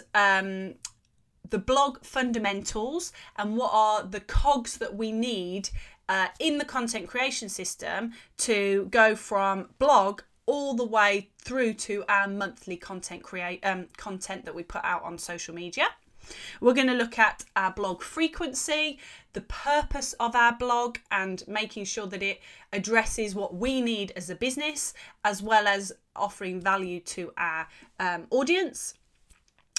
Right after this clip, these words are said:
We're gonna be looking at then, um, how you can come up with your blog content ideas, um, and creating your own, like, for the next twelve months, your blog schedule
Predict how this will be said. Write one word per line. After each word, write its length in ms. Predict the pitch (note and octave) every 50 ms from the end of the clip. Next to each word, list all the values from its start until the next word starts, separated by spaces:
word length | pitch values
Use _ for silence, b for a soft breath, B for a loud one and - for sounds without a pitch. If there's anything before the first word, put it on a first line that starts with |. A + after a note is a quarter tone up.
| - -
We're 160 | G#3 B3 B3
gonna 200 | B3 B3+ B3 A#3
be 120 | A#3 A3+
looking 360 | A3 A3 A3+ - A3+ G3 F#3+ -
at 380 | - G3 F#3+ - - - - b b b b b b b _
then, 460 | F#3 F3+ A3+ A3 G#3+ G#3 G#3 G#3 - - _ _ _ _ _ -
um, 180 | F#3 F#3 F#3
how 320 | - - - - A#3+ A#3 A3+
you 220 | G#3+ G#3 G#3+ G3+
can 220 | - - G#3 G3+
come 240 | G3 - A#3 G#3+ G#3+
up 120 | G3+ - -
with 220 | F#3+ G3 F#3+ F#3
your 140 | G3 F#3+ F3+
blog 420 | - - G3+ G3 F#3+ F#3 - _
content 560 | - - - A#3 A#3 A#3 A3+ - A#3+ A#3 A#3
ideas, 720 | - A3+ A3+ A3 - A#3+ A#3 A#3 A3+ A#3 A#3 A3+ A#3 - B B B B B B B B _
um, 360 | G3 G3 G3 G3 G3 F#3+ F#3+ -
and 140 | - A3 G#3
creating 640 | - - - B3+ B3+ A#3+ A#3+ B3 A#3+ - B3 A3+ G#3+
your 220 | G#3 A3 G#3+ G#3 - -
own, 500 | A3+ A3+ A3+ A3+ A3 A3 G#3+ G#3 G3 - _ _ _ _ _ _
like, 240 | - G#3+ G3 - -
for 80 | - G3+
the 100 | F#3 G3+
next 320 | A3+ D4 - - - -
twelve 300 | - - G#3+ G3+ G3+ G3
months, 340 | G#3+ G#3+ G#3 G3+ - - -
your 220 | - G3+ G3 F#3+
blog 400 | F#3 - - A#3+ A#3+ A#3 A3+ A#3
schedule 640 | - - - G3+ F#3 F3+ - - F#3 F#3 F#3 F3+ F#3